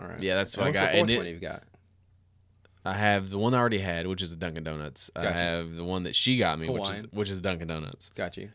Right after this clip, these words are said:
Speaker 2: But that one, <laughs> that one is, like, the actual bean, not,
Speaker 1: Got you. Okay.
Speaker 2: not
Speaker 1: Not the
Speaker 2: ground.
Speaker 1: powder.
Speaker 2: And then, not powder, it's ground.
Speaker 1: Not powder, yeah.
Speaker 2: <laughs> And then the Hawaiian one, and then that one. And I've got two on order that are more gourmet, and I'm, I'm done after that. Until
Speaker 1: Man,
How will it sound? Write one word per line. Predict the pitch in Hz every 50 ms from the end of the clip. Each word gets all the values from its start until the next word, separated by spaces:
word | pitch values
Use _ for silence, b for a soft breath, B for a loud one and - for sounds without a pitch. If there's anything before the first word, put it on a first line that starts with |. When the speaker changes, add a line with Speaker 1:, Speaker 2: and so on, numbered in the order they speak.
| _ _ _ _ -
Speaker 2:
But | - 87 98 92 87 85 - - - _ _ _ _ - -
that | 82 101 104 92
one, | 87 107 - - -
<laughs> | 151 - - - - - -
that | - 107 113
one | 107 101
is, | 95 92 90 87 90 92 90 87 - _ _ _ -
like, | - 90 87 82 73 80 87 - - _ -
the | 95 98 98
actual | 95 92 - - 90
bean, | 87 82 85 95 90 80 78 80 85 92 - - -
not, | 87 87
Speaker 1:
Got | 82 78 - -
you. | 104 101 -
Okay. | 104 92 - - - -
Speaker 2:
not | - 95 95
Speaker 1:
Not | - -
the | 92
Speaker 2:
ground. | 92 90 - 95 85
Speaker 1:
powder. | 98 - b b b b b b b
Speaker 2:
And | b 92 95
then, | 95 92 92 87 - -
not | 92 - -
powder, | - - 58 73 78 71
it's | 76 -
ground. | - - - 76 62 55 82 107 131
Speaker 1:
Not | 147 - -
powder, | - 92 82 147 - 131
yeah. | - 117 110 95 92 104 - 160
Speaker 2:
<laughs> | - - -
And | - 123 123
then | 120 107
the | 104 98
Hawaiian | 98 107 98 92 90 90 87 87
one, | 90 87
and | 82 87 90
then | 87 80
that | 82 82 78 58
one. | 80 82 - B B B B
And | B 104
I've | 107
got | 117 113 101
two | - - 160 165 156 147
on | 135 131 123
order | 117 123 120 113 110 107 101
that | 104 101 98
are | 98 95 92
more | 95 98 101 98 101
gourmet, | 101 101 104 104 95 95 95 92 87 82 80 80 85 - 80
and | 82 85 90
I'm, | 90 90 - - -
I'm | 87 87
done | 87 82 80 80
after | 78 80 85 80
that. | 80 78 78 - -
Until | 98 98 98 92 87
Speaker 1:
Man, | 85 - 87